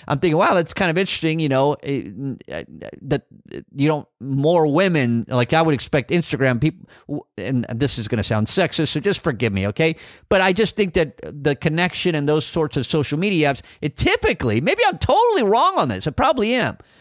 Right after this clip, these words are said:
But I think it's more women being connected with each other and seeing that and whatever. And, uh, maybe I'm wrong. Maybe it's more men, and I've had that totally backwards. But I was just surprised.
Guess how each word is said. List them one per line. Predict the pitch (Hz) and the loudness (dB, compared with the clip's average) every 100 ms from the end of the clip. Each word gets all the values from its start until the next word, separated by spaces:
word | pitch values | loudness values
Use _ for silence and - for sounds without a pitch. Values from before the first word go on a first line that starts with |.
| _ _ | _ _
But | 147 | 0
I | |
think | 185 196 | 2 2
it's | - | 0
more | 151 160 175 151 | -2 2 2 4
women | 165 214 185 | 2 0 0
being | 160 147 | 0 0
connected | 139 151 165 165 | -2 -2 -2 -2
with | 135 131 | -2 -2
each | 131 123 | -2 0
other | 214 202 190 185 160 | 0 2 2 2 2
and | 127 | 0
seeing | 117 - 175 170 156 147 143 | -2 0 0 2 0 -2 0
that | 160 180 175 | 0 2 0
and | 113 127 | -2 -2
whatever. | 139 175 170 170 160 - - - _ _ | 0 2 2 2 0 -2 -14 -20 _ _
And, | - 143 139 139 | -6 -4 -2 0
uh, | 135 131 | 0 2
maybe | 175 240 | 0 0
I'm | 180 123 | 0 2
wrong. | 131 160 90 | 4 2 0
Maybe | 98 165 170 | -2 0 0
it's | 120 | -2
more | 123 160 143 | -2 0 2
men, | 120 175 135 | 2 2 0
and | 107 | 0
I've | 123 117 | 0 0
had | 127 123 | 0 0
that | 123 | -2
totally | - 151 135 | -2 0 0
backwards. | 113 143 170 - 110 92 | 0 0 -2 -2 -2 -2
But | - 120 - - | -4 -4 -8 -2
I | 147 | 2
was | 156 | 2
just | - 185 - | 2 0 0
surprised. | 143 - 190 185 120 117 131 - | -4 0 2 4 4 2 0 -4